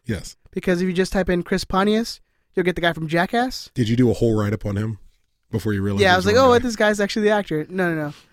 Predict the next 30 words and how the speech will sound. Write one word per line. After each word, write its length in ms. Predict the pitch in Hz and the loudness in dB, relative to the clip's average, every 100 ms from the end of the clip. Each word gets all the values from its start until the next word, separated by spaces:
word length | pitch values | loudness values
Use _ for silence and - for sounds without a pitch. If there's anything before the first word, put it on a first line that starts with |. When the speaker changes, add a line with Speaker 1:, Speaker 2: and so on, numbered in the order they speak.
| _ _ _ - | _ _ _ 0
Speaker 2:
Uh, 120 | 196 | 2
but 160 | 180 | 4
local 220 | 196 247 262 | 4 2 4
boy, 280 | 277 294 - - - | 4 4 -4 -16 0
Yorba 220 | 196 202 | 2 4
Linda. 400 | 214 240 262 285 - _ _ _ | 2 4 2 0 -6 _ _ _
Speaker 1:
Whoop, 160 | 131 190 | -4 0
whoop. 180 | 311 | 0
Speaker 2:
Whoop, 140 | 220 196 | 0 0
whoop. 320 | 196 302 320 - _ _ _ _ _ _ | 2 2 0 -12 _ _ _ _ _ _
I 60 | 180 | -6
don't 100 | 180 | -2
know 80 | 175 | 0
what 140 | 175 | 2
area 180 | 185 180 | 2 2
code 220 | 190 170 | 0 0
that 180 | 175 175 | 0 2
is. 160 | 185 180 | 0 0
I, 160 | 160 | 0
I 120 | 151 | 0
would 100 | 170 | -2
have 60 | 160 | -2
shouted 260 | 165 160 156 | -4 -6 -4
it 80 | |
out 160 | 165 165 | -2 -2
right 100 | 165 | -2
now. 240 | 165 165 - _ _ - | -2 -4 -8 _ _ -12
Speaker 1:
<laughs> 400 | 120 92 - 92 | -12 -12 -14 -6
Yorba 280 | 107 107 107 | -4 0 0
Linda, 360 | 117 117 113 | 2 0 0